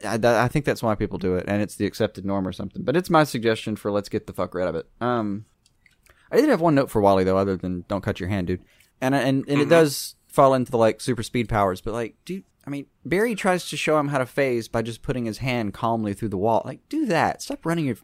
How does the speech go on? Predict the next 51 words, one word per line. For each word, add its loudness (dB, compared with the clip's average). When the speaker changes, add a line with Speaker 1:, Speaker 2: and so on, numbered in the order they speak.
Speaker 1:
running -2
your 0
damn -2
face -2
right 0
into 2
the 2
wall. 0
He 0
just, -4
he 4
just 6
Speaker 2:
Right? 2
Speaker 1:
keeps 0
slamming 4
into 8
the 10
wall. 12
Speaker 2:
<laughs> 6
Speaker 1:
Like, -2
just 2
start 8
out 6
with 4
a 0
hand. 4
Speaker 2:
Which 2
he 4
does 8
when -2
he 6
actually 4
pulls 0
it -2
off 4
at -8
the -8
end -6
of -6
the 0
episode. 0
Speaker 1:
Yeah, 6
Speaker 2:
That's -2
what -6
he -2
does. -2
Speaker 1:
yeah. -2
Speaker 2:
He's -6
just -12
putting -12
the, -10